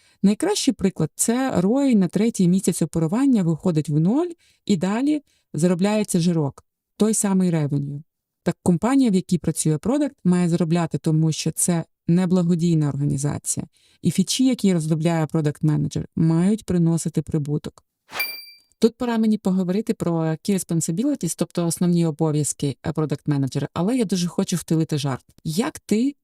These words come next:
називеш інженера, який не відповідає твоїм очікуванням? М? Продакт-менеджер, конечно. <laughs> Ладно, про визначення поговорила, жарт, е, зажартувала. М, давай об-, обсудимо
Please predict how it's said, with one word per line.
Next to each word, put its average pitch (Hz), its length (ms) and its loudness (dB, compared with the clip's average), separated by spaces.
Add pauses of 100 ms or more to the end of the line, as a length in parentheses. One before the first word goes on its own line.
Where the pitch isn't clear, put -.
називеш 180 600 0
інженера, 180 640 0
який 170 320 0
не 180 120 2
відповідає 175 760 -2 (220)
твоїм 165 440 0
очікуванням? - 640 -10 (500)
М? 220 320 -6 (640)
Продакт-менеджер, 226 800 -2
конечно. 147 400 -4 (280)
<laughs> - 1600 -6
Ладно, 156 300 0
про 185 160 -2
визначення 233 480 0
поговорила, 208 800 -2
жарт, 196 480 -4 (120)
е, 170 380 -2 (200)
зажартувала. 196 880 -2 (240)
М, 165 280 2
давай 226 400 -2 (320)
об-, 165 240 -2
обсудимо 196 540 -2